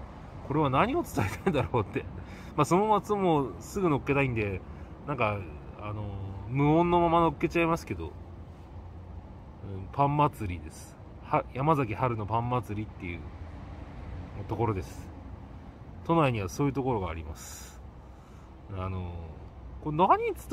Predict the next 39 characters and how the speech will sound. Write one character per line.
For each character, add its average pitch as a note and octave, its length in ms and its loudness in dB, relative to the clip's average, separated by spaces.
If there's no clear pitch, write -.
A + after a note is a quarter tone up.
え B2 40 4
た A#2+ 120 2
い A#2+ 80 2
の A2 120 -2
か G2 120 -6
な F#2+ 120 -2
っ - 320 -12
て。 - 80 -4
<laughs> - 500 -16
な D#3+ 60 2
ん C#3+ 40 0
か、 A#2 140 4
静 E3+ 220 6
止 F3+ 180 0
画、 C3+ 160 2
な B2+ 80 -6
ん - 20 -6
か A2+ 100 -4
ス - 100 -14
ト - 100 2
ッ - 40 0
プ C#3 140 -2
し - 80 -6
て、 F#2 260 -4
み-、 C#3 240 0
読 E3+ 160 6
ん F#3+ 80 2
で C3 100 4
も A2+ 280 -2
ら A#2 100 2
え A2+ 60 0
る A#2 60 0
方 A#2 200 0
い A2 60 0
た G2+ 100 -2
ら、 F2 180 -4
読 B2+ 160 0
ん - 20 -2
で、 F#2+ 200 0